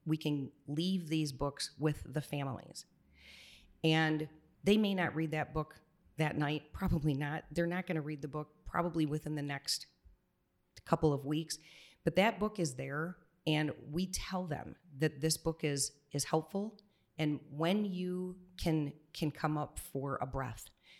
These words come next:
here is a book that will help you. And it's, it's amazing to leave. We, we leave all kinds of resources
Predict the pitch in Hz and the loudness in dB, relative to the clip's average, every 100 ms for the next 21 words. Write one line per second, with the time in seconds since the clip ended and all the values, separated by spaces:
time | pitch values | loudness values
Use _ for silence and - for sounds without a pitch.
0 | - _ _ _ _ _ _ _ _ _ | -20 _ _ _ _ _ _ _ _ _
1 | - 180 165 156 135 147 - - 131 - | 0 6 6 6 2 -4 -6 -6 -6 -8
2 | - - - - - - _ _ - - | -8 -6 -6 -8 -10 -14 _ _ -20 -20
3 | - _ _ 165 156 151 151 139 - 160 | -20 _ _ 2 4 4 0 -4 -2 0
4 | - - - - 156 160 170 180 208 254 | 0 0 0 2 2 0 -2 0 2 4
5 | 240 156 139 - 151 165 151 196 - - | 4 2 0 -2 0 0 0 -4 -6 -14
6 | _ _ _ 202 269 220 196 160 160 165 | _ _ _ 0 2 2 0 0 -2 -2
7 | 185 175 156 135 139 156 - 143 135 131 | -4 -2 -2 -4 -4 0 2 2 -2 -4
8 | 131 123 | -4 -4